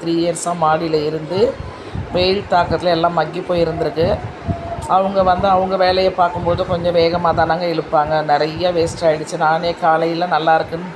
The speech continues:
நினச்சிட்டு இருந்தேன். நேத்து பார்த்துட்டு வந்து மாடியில் போனா நிறைய வேஸ்ட் ஆக்கிட்டாங்க.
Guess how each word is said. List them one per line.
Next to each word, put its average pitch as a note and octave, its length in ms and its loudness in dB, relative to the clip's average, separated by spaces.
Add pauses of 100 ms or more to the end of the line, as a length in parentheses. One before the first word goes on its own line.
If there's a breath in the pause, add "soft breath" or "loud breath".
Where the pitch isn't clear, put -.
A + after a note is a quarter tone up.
(120)
நினச்சிட்டு E3 300 -8
இருந்தேன். E3 220 -2
நேத்து E3 300 -2
பார்த்துட்டு E3+ 320 0
வந்து D#3+ 480 2 (680 loud breath)
மாடியில் E3 560 2
போனா E3 280 4
நிறைய D3+ 540 2
வேஸ்ட் D#3+ 280 0
ஆக்கிட்டாங்க. D#3 720 2